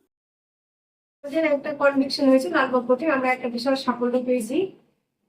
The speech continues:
পকসো কেসে, পকসো কেস নাম্বার ফিফটি নাইন বাই তেইশ, যেটা স্টার্ট হয়েছিল রানীতলা পিএস কেস নাম্বার চারশো ছয় বাই তেইশে,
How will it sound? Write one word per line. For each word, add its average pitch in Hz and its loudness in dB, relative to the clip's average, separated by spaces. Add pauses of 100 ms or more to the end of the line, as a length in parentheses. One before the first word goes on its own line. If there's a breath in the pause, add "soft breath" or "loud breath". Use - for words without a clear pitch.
(120)
পকসো 247 0
কেসে, 240 -2 (280)
পকসো 240 2
কেস 254 2
নাম্বার 254 0 (120)
ফিফটি 269 -2
নাইন 247 2
বাই 262 0
তেইশ, 240 0 (1200)
যেটা 262 2
স্টার্ট 285 6
হয়েছিল 311 0
রানীতলা 277 2
পিএস 285 0
কেস 285 -8
নাম্বার 285 -2
চারশো 269 -2
ছয় 269 2
বাই 285 2
তেইশে, 285 -4